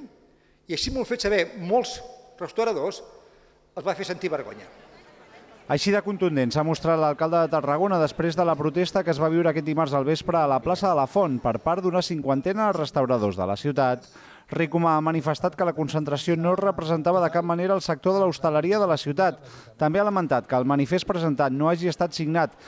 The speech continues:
Speaker 2: i ha qualificat algunes de les reivindicacions, com la que demanava una condonació de tots els impostos durant dos anys, d'insolidàries amb la resta de la població de Tarragona.
Speaker 1: Però quan algú està demanant,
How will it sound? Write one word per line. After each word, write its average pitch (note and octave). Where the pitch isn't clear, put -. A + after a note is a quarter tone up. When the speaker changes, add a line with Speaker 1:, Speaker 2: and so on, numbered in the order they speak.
Speaker 2:
i C#3+
ha D#3
qualificat F3
algunes E3
de D#3+
les D3+
reivindicacions, C#3+
com B2
la A#2
que A#2+
demanava C3+
una D3+
condonació C#3
de B2
tots F#3+
els D#3+
impostos D3
durant A2
dos F#3
anys, D3+
d'insolidàries C3+
amb C3+
la B2+
resta G#3+
de F3+
la D3+
població C3
de G2
Tarragona. B2
Speaker 1:
Però D#3+
quan F3
algú F3+
està G#3+
demanant, D3